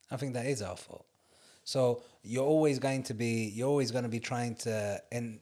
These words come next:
in any kind of scenario like this, you're always going to be trying to push a ball uphill, right? Like, whenever you're trying to cause any kind of systematic change, the,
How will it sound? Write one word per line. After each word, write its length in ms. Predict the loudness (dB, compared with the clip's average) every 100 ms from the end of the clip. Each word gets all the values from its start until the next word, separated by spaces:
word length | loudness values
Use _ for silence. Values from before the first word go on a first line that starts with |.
| _
in 120 | -6
any 180 | -4 -4
kind 180 | -6 -8
of 80 | -8
scenario 380 | -6 -6 -6 -4
like 300 | -4 -4 -8
this, 320 | -14 -12 -12 -16 -20 -16
you're 160 | -4 -2
always 320 | 2 2 0
going 220 | 0 -2 -4
to 100 | -8
be 100 | -8
trying 320 | -6 -6 -8
to 100 | -12
push 540 | -6 -4 -2 -4 -8 -12 -20 _ -16
a 60 | -10
ball 320 | -2 0 0 -2
uphill, 480 | -6 -6 -8 -8 -16 -14
right? 280 | -10 -8 -10 -14 -20 _
Like, 260 | -6 -6 -4
whenever 340 | -4 -2 -2
you're 100 | -2
trying 300 | -2 -4 -4
to 80 | -6
cause 400 | -8 -4 -2 -2
any 220 | -4 -4
kind 260 | -6 -6 -6
of 80 | -4
systematic 640 | -4 -4 -6 -6 -6 -6
change, 560 | -2 -2 -2 -6 -12 -14 -18 -20 _ -6
the, 140 | -6